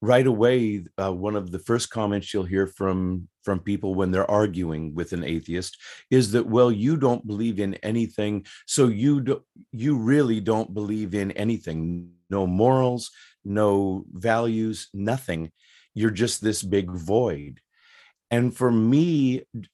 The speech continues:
at least the way I felt, it couldn't be farther from the truth that, that there are morals and values and things that I believe in. And I thought, "W-, why can't you do that without,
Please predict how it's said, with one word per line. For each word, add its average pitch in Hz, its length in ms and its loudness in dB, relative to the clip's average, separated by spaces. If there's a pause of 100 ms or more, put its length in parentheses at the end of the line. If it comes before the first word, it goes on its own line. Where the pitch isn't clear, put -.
(220)
at 123 180 -2
least 123 240 -6
the 120 80 -2
way 107 160 4
I 110 160 0
felt, 98 400 -4 (400)
it 131 160 -2
couldn't 147 320 0
be 131 120 2
farther 131 440 -2
from 110 240 -4
the 104 80 -2
truth - 560 -6 (140)
that, 110 400 0
that 113 320 -6
there 113 280 2
are 117 480 2 (360)
morals 110 760 0
and 90 280 -6
values 95 840 -2
and 92 300 -8
things 120 320 -2
that 110 120 -4
I 98 140 0
believe 98 500 -4
in. 90 220 -4 (500)
And 123 360 2
I 123 80 2
thought, 131 320 2 (120)
"W-, - 180 -10
why 120 240 0
can't 156 420 -4
you 120 60 -6
do 104 220 -2
that 95 240 -4
without, 98 400 -4